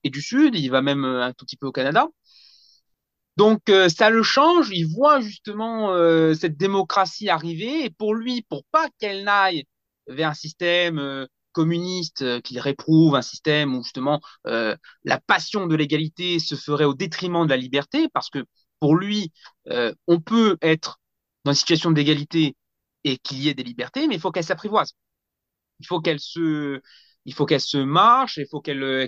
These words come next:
il faut qu'elles marchent, il faut qu'elles se fondent, il faut qu'elles s'éprouvent, qu'elles se pratiquent. Et ça aussi, chez Tocqueville, il y a l'idée qu'il y a une progression.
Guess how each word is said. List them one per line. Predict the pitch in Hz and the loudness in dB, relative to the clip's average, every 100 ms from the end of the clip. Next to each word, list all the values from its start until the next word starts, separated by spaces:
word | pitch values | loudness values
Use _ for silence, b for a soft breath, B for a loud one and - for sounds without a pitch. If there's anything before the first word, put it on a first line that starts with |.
| - | -6
il | 143 | -8
faut | 123 | -8
qu'elles | 131 | -4
marchent, | 156 240 233 | 2 2 0
il | 156 | -8
faut | - 127 | -12 -6
qu'elles | 131 127 b b _ _ _ | -6 -8 b b _ _ _
se | - 139 | -8 -8
fondent, | - 208 240 277 285 226 | 2 6 8 8 6 4
il | 156 | 2
faut | 160 | 0
qu'elles | 147 139 | 2 0
s'éprouvent, | - 165 - 208 262 | 0 -2 0 0 2
qu'elles | 160 | 0
se | - | 0
pratiquent. | 160 175 165 - - - _ _ - | 0 0 -2 -14 -16 -18 _ _ -14
Et | |
ça | - - 226 214 156 | -12 0 4 4 4
aussi, | 147 190 | 0 -6
chez | 165 156 | -10 -8
Tocqueville, | 151 139 165 254 254 | -8 -8 -2 0 2
il | |
y | 160 | 2
a | |
l'idée | 143 147 220 | 0 -2 -6
qu'il | - 160 | -2 -2
y | |
a | |
une | 147 | -4
progression. | - 196 160 175 160 160 | 0 2 2 -2 -2 -6